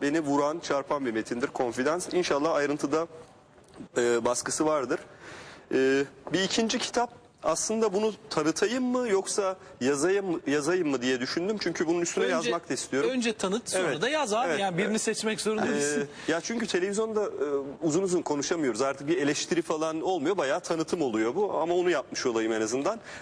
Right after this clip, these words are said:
Speaker 1: Aykut Ertuğrul, e, arka-, ad-, arkadaşımızın, e, çıkan hikaye kitabı Keyfe Kader Kahvesi. Biraz telaffuzu zor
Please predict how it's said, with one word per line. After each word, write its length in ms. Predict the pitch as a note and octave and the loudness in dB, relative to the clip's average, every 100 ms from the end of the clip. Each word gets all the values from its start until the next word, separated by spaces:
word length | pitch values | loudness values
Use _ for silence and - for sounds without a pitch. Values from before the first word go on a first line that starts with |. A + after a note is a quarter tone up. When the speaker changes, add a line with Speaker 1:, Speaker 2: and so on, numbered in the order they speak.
| - | -2
Speaker 1:
Aykut 400 | E3 F#3 A3 A3 | -2 -2 -2 0
Ertuğrul, 560 | G3+ G3 A3 A3+ A3+ F3+ - - - _ | -2 -2 -2 0 0 -4 -12 -20 -20 _
e, 60 | C3 | 0
arka-, 440 | C3 C#3+ C#3 D#3 C#3 | 2 2 2 0 2
ad-, 260 | C#3 C3+ C3+ - | 0 0 -6 -2
arkadaşımızın, 840 | C#3 C3+ D3 C3+ - D3 D3 A3+ A#3 - - - - - - - - | -2 0 0 0 0 0 2 0 -2 -12 -18 -18 -20 -20 -20 -20 -4
e, 280 | B2+ B2 A#2 | 2 4 2
çıkan 380 | - D#3 D#3+ C3+ C3 | 2 0 0 0 -4
hikaye 320 | A#2+ D3+ F3+ | 0 0 0
kitabı 420 | - - B2+ F3 - - - - | -2 -2 0 0 -4 -18 -18 -2
Keyfe 340 | G3+ G3+ G3 | 0 2 0
Kader 380 | F3 D3+ D3 C#3 - - - | 0 2 2 0 -8 -20 -6
Kahvesi. 580 | - A#2 G#2+ A2+ - F3 - | 0 0 0 0 2 0 0
Biraz 240 | B2+ B2+ - | 0 0 0
telaffuzu 480 | A#2+ A#2+ - B2+ | 0 0 -2 -2
zor 220 | A#2+ C3 | 0 0